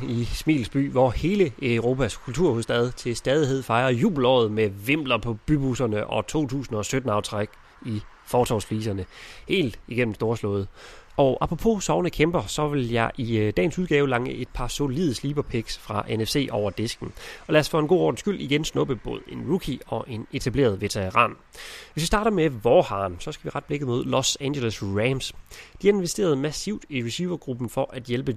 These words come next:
Jared Nudelarm Goff til at få bare en nogenlunde anden sæson. Sammy Watkins og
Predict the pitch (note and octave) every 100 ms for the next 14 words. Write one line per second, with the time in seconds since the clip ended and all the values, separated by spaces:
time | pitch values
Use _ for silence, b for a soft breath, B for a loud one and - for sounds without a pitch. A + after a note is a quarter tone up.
0 | - A2+ B2 D3 A2+ A#2 C#3 D3 G#2+ G#2
1 | F#2+ - - A2+ B2+ - A#2 C3+ C3 A#2
2 | A#2+ C3 G#2+ G#2+ G#2+ D#3+ B2+ G#2 G#2+ G2+
3 | A2+ G2+ F#2+ F#2 G2+ B B B B B
4 | D#3 E3 F#3+ - C3 G#2 - B2+